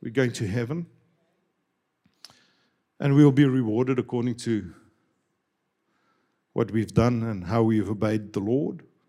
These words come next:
I just don't want to stand behind Paul on that day. "Paul, what did you do for me on the, in the kingdom, you know, on earth?" "Well, you know, I was stoned to death. Um,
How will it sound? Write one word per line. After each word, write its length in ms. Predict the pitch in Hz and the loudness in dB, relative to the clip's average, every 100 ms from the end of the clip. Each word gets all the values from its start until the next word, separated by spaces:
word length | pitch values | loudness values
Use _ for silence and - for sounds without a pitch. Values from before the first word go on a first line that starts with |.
| _ _ _ _ _ _ _ _ _ _ _ _ _ _ - | _ _ _ _ _ _ _ _ _ _ _ _ _ _ -10
I 80 | |
just 240 | 117 151 127 | -4 -2 0
don't 160 | 139 | 0
want 140 | 139 135 | 0 0
to 60 | |
stand 280 | 131 139 131 | 0 -2 -2
behind 340 | 127 123 135 120 | -2 -2 -4 -2
Paul 460 | 170 135 90 - - | 0 0 -2 -14 -16
on 160 | 117 | -12
that 180 | 98 95 | -12 -12
day. 220 | 80 67 - _ _ _ _ _ _ _ _ _ _ _ _ _ _ _ _ _ _ _ | -14 -18 -20 _ _ _ _ _ _ _ _ _ _ _ _ _ _ _ _ _ _ _
"Paul, 200 | 170 170 | 2 4
what 140 | 156 160 | 4 2
did 160 | 143 | 0
you 120 | 165 | 0
do 160 | 156 143 | 0 0
for 180 | - 127 | 0 -4
me 100 | 120 | -2
on 120 | 117 | -4
the, 100 | 107 - | -6 -10
in 160 | 120 | -10
the 100 | 113 | -8
kingdom, 520 | 110 123 113 90 - - _ - | -6 -8 -8 -10 -16 -20 _ -16
you 80 | - | -10
know, 200 | 120 113 | -6 -6
on 100 | 113 | -4
earth?" 260 | 120 95 - | -6 -8 -4
"Well, 340 | 117 147 139 | -2 0 0
you 80 | 127 | -2
know, 280 | 127 135 135 - _ _ _ _ _ - | 0 -2 -4 -14 _ _ _ _ _ -4
I 100 | 139 | 0
was 200 | 135 - | 2 0
stoned 300 | 139 131 127 | 0 0 0
to 80 | 117 | -2
death. 520 | 107 127 123 - - - - - - - - - | 0 0 -2 -12 -20 -20 -18 -18 -18 -20 -20 -16
Um, 400 | 101 92 92 90 | -12 -12 -14 -18